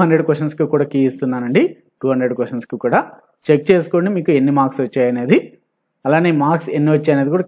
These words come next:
కిందన కామెంట్స్‌లో తెలియచేయండి. So ఇందులో మనకు తెలుసు ఎవరికి negative marks అయితే ఏం లేవండి. మరి కొన్ని తెలియనటువంటి వాళ్ళకి అన్నీ కూడా ఏదో ఒకటి ఆప్షన్ అయితే ఇచ్చి వచ్చింటారు. దాన్ని కూడా చెక్ చేసుకొని ఎన్ని మార్క్స్ వస్తాయనేది.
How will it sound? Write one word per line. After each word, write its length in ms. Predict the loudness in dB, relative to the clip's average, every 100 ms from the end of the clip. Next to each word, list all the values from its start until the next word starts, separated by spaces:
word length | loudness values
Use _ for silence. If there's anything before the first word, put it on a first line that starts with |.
| 0
కిందన 200 | 2 2 -2 -8 -8
కామెంట్స్‌లో 420 | -6 -6 -6 -6 -4 -4
తెలియచేయండి. 600 | -4 -4 -4 -2 0 0 -2 _ _ _ _ _ _ _ _ _ _ _ -4
So 60 | 0
ఇందులో 180 | 4 4 2
మనకు 180 | 0 0
తెలుసు 200 | 0 2 2
ఎవరికి 400 | 0 -2 -4 -2 -2 0
negative 300 | -2 0 0 0
marks 200 | 0 -2
అయితే 180 | 2 4 4 0 -8 _ -2 0
ఏం 80 | 2
లేవండి. 380 | 4 4 2 2 0 -2
మరి 160 | -10 -10 -6
కొన్ని 160 | -6 -4
తెలియనటువంటి 540 | -2 0 0 -2 -2 0
వాళ్ళకి 340 | -2 -2 0 0 0 _ _ -8
అన్నీ 140 | -2 0
కూడా 120 | 4 6
ఏదో 100 | 6 4
ఒకటి 140 | 2 2
ఆప్షన్ 260 | 0 -6 -4
అయితే 180 | 0 0 0 -8 _ -20
ఇచ్చి 140 | -8 -8
వచ్చింటారు. 500 | -6 -8 -6 -2 0 -2 -4
దాన్ని 180 | -4 -4 -4
కూడా 120 | -2 -2
చెక్ 140 | -2 -2
చేసుకొని 360 | -2 -4 -4 -4
ఎన్ని 140 | -6
మార్క్స్ 240 | -8 -10 -12
వస్తాయనేది. 520 | -8 -8 -8 -4 -4